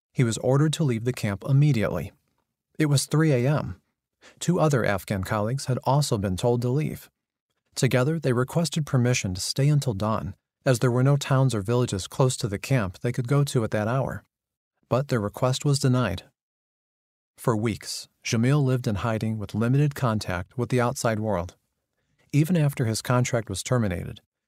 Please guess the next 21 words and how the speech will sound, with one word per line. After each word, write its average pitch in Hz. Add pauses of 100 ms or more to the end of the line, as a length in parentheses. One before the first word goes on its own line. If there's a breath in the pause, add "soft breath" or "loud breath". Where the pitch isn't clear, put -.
(120)
he 156
was 143
still 190
considered 135
a 104
legitimate 131
target 113
by 101
the 107
Taliban. 139 (1040)
He 127
says 139
he 123
received 104
multiple 120
threatening 104
phone 117
calls -
from 107
unknown 123
numbers 107